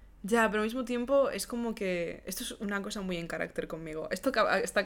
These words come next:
siempre todos los personal y político acaban siendo como una sesión de terapia gratis que me hacéis.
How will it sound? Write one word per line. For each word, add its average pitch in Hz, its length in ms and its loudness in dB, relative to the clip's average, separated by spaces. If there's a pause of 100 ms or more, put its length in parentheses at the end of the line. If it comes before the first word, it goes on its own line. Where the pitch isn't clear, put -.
siempre 247 320 0
todos 247 260 10
los 285 100 2
personal 240 320 4
y 240 60 4
político 226 320 4
acaban 202 200 2
siendo 202 220 -2
como 202 140 -2
una 190 140 2
sesión 196 200 -4
de 180 80 0
terapia 170 380 2
gratis 165 320 2
que - 80 -10
me 254 100 2
hacéis. - 340 6